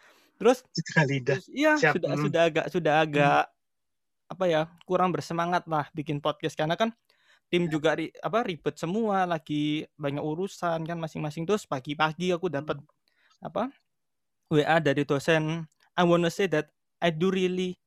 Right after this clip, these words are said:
Speaker 1: eh, I re-, I do really enjoy your Mon-, Monma podcast," gitu. Nah, jadi yang kayak gitu-gitu.
Speaker 2: Hmm.
Speaker 1: Terus ada dosen dari U G M bilang, "Wah, Nar, bagus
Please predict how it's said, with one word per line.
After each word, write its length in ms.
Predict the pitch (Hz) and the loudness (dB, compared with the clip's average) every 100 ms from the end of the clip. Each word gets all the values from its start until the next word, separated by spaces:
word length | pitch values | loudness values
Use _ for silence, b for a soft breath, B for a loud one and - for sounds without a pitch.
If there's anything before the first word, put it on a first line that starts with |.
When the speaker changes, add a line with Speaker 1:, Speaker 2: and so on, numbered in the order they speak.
| - | -6
Speaker 1:
eh, 160 | 156 - | -6 -4
I 160 | 180 202 | -4 -2
re-, 280 | 196 190 - - | -4 -8 -10 -8
I 160 | 170 - | -6 -4
do 80 | 202 | -4
really 320 | 196 190 190 | -2 -2 -2
enjoy 320 | 175 170 180 | -2 0 2
your 240 | 165 156 - | 2 0 -2
Mon-, 240 | 165 160 - _ 156 | -4 -4 -8 _ -2
Monma 320 | 170 175 165 | 0 0 -2
podcast," 560 | - 165 - 190 151 | -4 -6 0 0 0
gitu. 320 | 160 151 147 147 b b b - | -4 -2 -2 -4 b b b -4
Nah, 380 | 135 135 131 123 | -2 -2 -6 -8
jadi 240 | 147 151 180 | -4 -2 -2
yang 60 | 170 | -4
kayak 160 | 160 | -8
gitu-gitu. 640 | - 147 147 156 160 175 | -6 -6 -6 -2 2 2
Speaker 2:
Hmm. 80 | - - | 0 -10
Speaker 1:
Terus 120 | 170 170 | -8 -6
ada 120 | 156 | -6
dosen 220 | 147 156 143 | -6 -4 -4
dari 100 | 151 | -4
U 100 | 147 | -6
G 160 | 151 147 | -4 -4
M 240 | 156 156 | -2 -2
bilang, 320 | 147 156 160 - _ _ _ | -2 -2 -4 -8 _ _ _
"Wah, 160 | 190 247 | -2 0
Nar, 240 | 294 233 | -2 -4
bagus 340 | 147 156 208 | -6 -6 -4